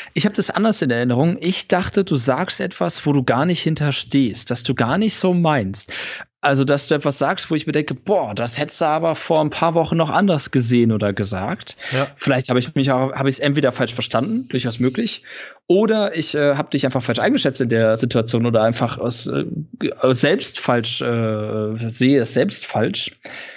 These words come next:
Speaker 1: Ich weiß nicht mehr, was es war. Ich muss es noch mal nachgucken.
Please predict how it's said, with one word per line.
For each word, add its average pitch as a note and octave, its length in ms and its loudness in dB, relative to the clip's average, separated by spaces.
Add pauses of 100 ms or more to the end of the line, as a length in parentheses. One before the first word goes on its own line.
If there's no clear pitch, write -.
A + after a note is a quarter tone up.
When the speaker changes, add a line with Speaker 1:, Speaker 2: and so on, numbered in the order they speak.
(600)
Speaker 1:
Ich C3+ 180 2
weiß F#3 320 2
nicht F3+ 180 2
mehr, A2 160 0
was G2 180 -6
es - 200 -8
war. G2 240 -6
Ich C#3+ 140 -4
muss F3 240 0
es B3 120 0
noch G#3 120 4
mal F#3 140 2
nachgucken. E3 760 0